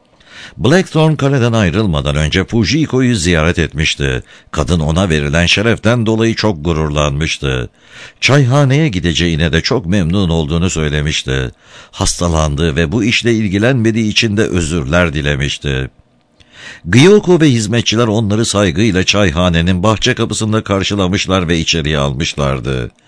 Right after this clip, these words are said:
"Bu Gyoko-san, kendisi buranın mama-sanı." Gyoko adamı saygıyla selamladıktan sonra hemen uzaklaşmıştı.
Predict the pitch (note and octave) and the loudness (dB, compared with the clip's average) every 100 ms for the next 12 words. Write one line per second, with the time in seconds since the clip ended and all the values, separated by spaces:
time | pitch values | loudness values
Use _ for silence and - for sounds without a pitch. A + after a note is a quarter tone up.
0 | _ _ _ - - - - - - D#3+ | _ _ _ -20 -20 0 2 4 4 4
1 | C3 - D2+ C#2+ C#2 A#1 _ - D3 D#3 | 2 0 -4 -2 -2 -6 _ 0 2 2
2 | D3 D#3+ C#3 E3 C#3+ C3+ C#3 G#2 A#2 A2+ | 0 0 2 2 4 2 2 2 2 2
3 | A2 - C#2+ C#2 C2 B1+ _ _ _ _ | 0 -2 -2 -2 -4 -6 _ _ _ _
4 | _ - - - F2+ C#3+ F#3+ - D#3 C3 | _ -20 -20 -10 0 4 4 4 2 2
5 | C3+ C#3+ - G#2+ F2+ B2+ G2 F#2 D2+ C#2+ | 2 0 2 0 2 0 0 -2 -2 -2
6 | D2 D2 D2+ - G2+ F#2 G#2+ A2+ D#3+ G#2 | -2 -2 -2 0 -2 0 0 2 2 2
7 | F2+ C#2 D#2+ D2 D2+ C#2+ C2+ D#2 C#2 C2+ | 0 -2 -2 -2 -2 -2 -4 -6 -4 -4
8 | B1+ | -6